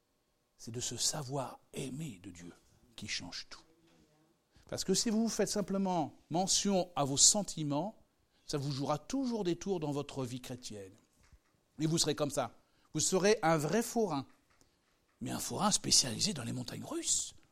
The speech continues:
Ça va ? Oh, gloire à Dieu ! Wouhou ! Ça va plus du tout ! Wouhou ! Ça va, ça va. Et là, oh, je sais plus où j'en suis. Euh. Tiens, moi aussi, j'allais un peu de pu.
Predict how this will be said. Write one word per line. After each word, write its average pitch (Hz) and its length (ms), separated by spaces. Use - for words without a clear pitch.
Ça 262 140
va ? 311 280
Oh, 294 60
gloire 440 320
à - 20
Dieu ! 440 640
Wouhou ! 605 800
Ça - 120
va 392 100
plus 403 180
du 427 120
tout ! 427 80
Wouhou ! 453 960
Ça 294 100
va, 381 440
ça 254 160
va. - 80
Et 233 100
là, 254 360
oh, 269 120
je - 60
sais 415 100
plus 415 140
où 440 80
j'en 320 220
suis. 302 360
Euh. 240 180
Tiens, 180 180
moi 170 120
aussi, 170 200
j'allais 143 320
un 139 80
peu 160 140
de - 40
pu. 202 240